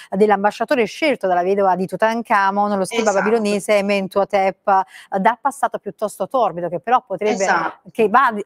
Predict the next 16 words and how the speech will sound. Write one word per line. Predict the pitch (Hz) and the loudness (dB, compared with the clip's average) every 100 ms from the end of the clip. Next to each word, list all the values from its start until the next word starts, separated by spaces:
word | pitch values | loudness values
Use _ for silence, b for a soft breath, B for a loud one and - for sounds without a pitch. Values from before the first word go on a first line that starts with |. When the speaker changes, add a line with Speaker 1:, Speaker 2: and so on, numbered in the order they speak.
| 214 | -6
Speaker 1:
sicuramente | 180 226 190 226 240 302 247 196 | -6 -6 0 0 2 -2 0 0
a | 190 | 0
rendere | 190 220 220 196 | 0 0 0 -2
più | - 226 226 220 214 | -6 -6 -2 0 0
intrecciata | 208 214 - 196 - 226 196 185 180 - | 0 -4 -4 -6 0 2 2 -2 -6 -6
la | 190 226 | -2 -2
trama, | 226 180 175 196 208 | -2 -4 -2 -2 -4
ma | 190 190 208 214 | -2 0 0 0
a | 185 | -2
Speaker 2:
Sì. | 202 | -6
Speaker 1:
contempo | 185 214 208 196 | -4 -2 -2 -2
affascinante | 185 190 - 202 220 190 180 180 175 | -4 -6 -10 -4 -2 -2 -8 -8 -6
ed | 180 | -8
avvincente. | 175 180 233 185 196 196 | -10 -6 -4 -4 -2 -4
Speaker 2:
Esatto, | 196 180 151 156 - 170 | -2 -2 -2 -4 -6 -6
sì. | 170 165 - | -4 -4 -4